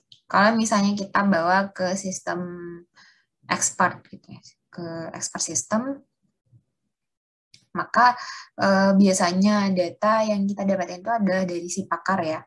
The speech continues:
Nah, bisa saja kalau ki-, kita be-, eh, ambil data dari sumber pakar yang, eh, bukan hanya satu, maka berarti, eh, bisa saja ada, eh,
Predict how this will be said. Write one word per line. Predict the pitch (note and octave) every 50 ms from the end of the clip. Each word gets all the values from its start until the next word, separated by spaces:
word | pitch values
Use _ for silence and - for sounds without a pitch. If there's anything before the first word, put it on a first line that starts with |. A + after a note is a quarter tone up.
| _ _ _ _ _ _ _ - _ _
Nah, | _ F#3 E3+
bisa | E3+ F3 F3 F#3+ F#3
saja | F#3+ F#3+ F#3 G3+ C4 C#4 C#4
kalau | B3+ A#3 A#3 A#3
ki-, | - A#3 - -
kita | _ A#3+ A3+ D4 D4 D4 C#4 A#3
be-, | G#3+ G3+ G3 F#3 - - - - -
eh, | - G3+ G3+ G3 G3 F#3+ - - - G3+
ambil | G#3 G#3+ A3 A#3+ B3+ C4+ B3+ A3
data | G#3 G3 F#3+ - A#3+ A#3+
dari | A3 G3+ F#3+ G#3 G3+
sumber | - G#3 G3 F#3+ F#3 F#3 F#3 F#3+ F#3+ F#3+ G3 - _ _
pakar | - G3 G3 - - G3+ G3+ G3+
yang, | G3+ G3+ F#3+ F#3+ F#3+ G3 G3 G3 F#3 - _ -
eh, | F#3 F3+ F3+ F3+ F3+ F3+ F3+ F3+ F3+ F3+ F3 F3 F3 - _ _
bukan | G#3 G3 F#3+ G3
hanya | G3 G3 F#3 G3 G#3
satu, | C4+ C#4 C4+ - - F#3+ F#3 G#3 - - - _ _ _ _ _ _ _ _ _ _
maka | - A#2+ A#2+ G#2+ - - A#3+ C4 C#4+ C#4 B3+
berarti, | G3+ F#3 F3 F3 F3 F3 - - - E4+ F4 - _ _ _ _ _ _ _ _ _ _ _ _ _ _ _ _ _ _ _ _ _ _ _
eh, | G3+ F#3+ F#3 F3+ F3+ F3+ F3+ F3+ F3+ F3+ F3+ F3+ F3 F3+ F3 F3 F3 F3 F#3 F#3 _ _ _ _ _ _ _ _ _ _ _ _ _ _ _ _ _ _ _ _ _ _
bisa | G3+ G3+ G3+ A3+ G#3+
saja | G#3+ A3+ G#3+ G#3+ A3 D#4+ E4+ -
ada, | B3 B3 A#3 A3 G#3 G#3+ A3+ A#3 A#3+ A#3 -
eh, | G#3 G3+ G3 G3 G3 G3 F#3+